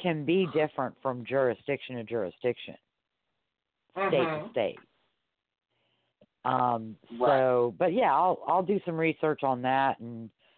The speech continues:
Speaker 1: but like I said, I think the parole board members are currently more progressive, and so they
Speaker 2: Mm-hmm.
Speaker 1: believe in second chances.
Speaker 2: Right.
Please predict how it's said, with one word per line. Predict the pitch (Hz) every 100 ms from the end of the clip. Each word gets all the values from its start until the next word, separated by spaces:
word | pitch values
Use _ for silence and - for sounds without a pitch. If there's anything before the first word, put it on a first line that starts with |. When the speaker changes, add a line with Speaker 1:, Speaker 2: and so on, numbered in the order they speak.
| _ _ _ _ _
Speaker 1:
but | 165
like | 220
I | 202
said, | - 165
I | 147
think | - 220 202
the |
parole | 170 - 160 165 175
board | 139 156 156
members | 143 147 147 143 143 131 -
are | 123 139 127 127 - _ _ _ _ _ _ _ _ _ - -
currently | - 175 180 160 151 147 -
more | 143 143
progressive, | - 120 127 131 - 180 185 185 _ _ _ _ _ _ _ _ _ _ _ _ _ _ - _ _ _ _ -
and | 147 -
so | 147
they | 131 139
Speaker 2:
Mm-hmm. | 160
Speaker 1:
believe | 156 151 143 143 135 127
in | 127
second | - 117 127 120
chances. | 180 196 175 - - - _ _ _ _ _ _ _ _ _ _ _ _ _ _ _ _ _ _ _ _ _ _ _ _ _ _ _ _ -
Speaker 2:
Right. | 147 160 123